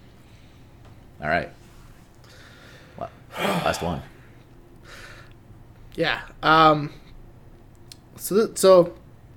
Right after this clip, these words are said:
Speaker 2: this is a game I, I, I came out this year. Um,
Speaker 1: Ooh.
Speaker 2: I played a decent amount of it, um, for sure. It came at the right time, I think, for a lot of people. Um, but that's, uh, Phasmophobia.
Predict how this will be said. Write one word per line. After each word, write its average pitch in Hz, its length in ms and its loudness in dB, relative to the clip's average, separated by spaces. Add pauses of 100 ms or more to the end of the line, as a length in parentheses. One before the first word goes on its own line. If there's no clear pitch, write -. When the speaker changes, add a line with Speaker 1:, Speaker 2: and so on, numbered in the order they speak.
(400)
Speaker 2:
this - 160 -10
is 175 60 -4
a - 20 -6
game 165 260 -4 (160)
I, 160 60 -10
I, - 20 -8 (120)
I - 40 -12 (680)
came 202 200 -2
out 196 100 2
this 190 160 0
year. 160 240 -2 (340)
Um, 131 500 -4
Speaker 1:
Ooh. - 200 -14 (540)
Speaker 2:
I 143 40 -10
played 165 200 2
a 165 40 4
decent 175 300 -4
amount 151 220 -2
of 151 80 -8
it, 208 220 -10 (480)
um, 131 460 -10 (120)
for 139 120 -12
sure. 139 360 -6 (560)
It 131 160 -10
came 151 240 0
at 147 80 -6
the 139 80 -4
right 135 180 -2
time, 143 340 -6
I 139 80 -8
think, 143 320 -10
for - 180 -10
a 147 40 -6
lot 143 160 -4
of 135 60 -12
people. 151 420 -6 (220)
Um, 135 480 -6 (440)
but 151 120 -8
that's, 156 260 -4
uh, 143 380 -6
Phasmophobia. 151 680 0